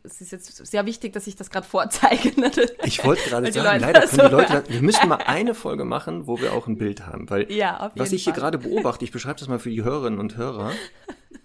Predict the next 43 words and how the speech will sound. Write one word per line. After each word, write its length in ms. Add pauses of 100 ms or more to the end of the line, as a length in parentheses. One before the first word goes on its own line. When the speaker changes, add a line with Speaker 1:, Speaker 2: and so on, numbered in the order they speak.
(220)
Speaker 2:
Conny 340
macht 240
das 140
gerade 280
vor, 520
wie 260
sie 180
sich 220
selber 300
ins 200
Sitz 340
lockt. 420 (120)
Und 160
ich 120
dachte 200
Speaker 1:
Das 140
Speaker 2:
gerade, 260 (560)
das 160
Speaker 1:
<laughs> 60
Ja. 80
Speaker 2:
sieht 120
aus 200
wie 40
beim 200
Hund. 240 (380)
Äh, 320
wenn 100
du 60
jetzt 80
Speaker 1:
Nur 80
Speaker 2:
ein 80
bisschen 160
mehr 100
Fell 240
hättest, 300
würde 100
ich 80
denken, 440 (260)
da 160 (180)
jemand 240
mit 140
dir 100
sitzt. 320